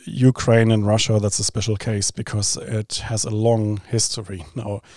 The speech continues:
in British foreign politics, uh, this rivalry with Russia, going back, uh, really, um, well, not just to the Cold War, but m-, more recently to the time of, um, the poisoning of Alexander Litvinenko.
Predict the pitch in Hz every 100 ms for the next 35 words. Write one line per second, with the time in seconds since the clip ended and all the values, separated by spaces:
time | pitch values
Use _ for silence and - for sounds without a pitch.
0 | - - 101 95 107 - 101 - 110 98
1 | 98 - 104 - 104 - - - - -
2 | - 104 107 113 104 - - _ - -
3 | 113 110 104 98 95 95 95 - 95 95
4 | - - _ - - - _ 123 113 107
5 | 104 113 - - - - - 113 107 101
6 | 101 - 98 98 95 110 _ _ - -
7 | 117 117 104 - 120 104 - 110 104 117
8 | 113 110 - - 127 127 120 123 117 104
9 | 104 - 104 - 110 104 101 95 104 98
10 | 98 - - - - - 113 101 98 98
11 | 92 - 101 110 101 98 104 107 107 110
12 | -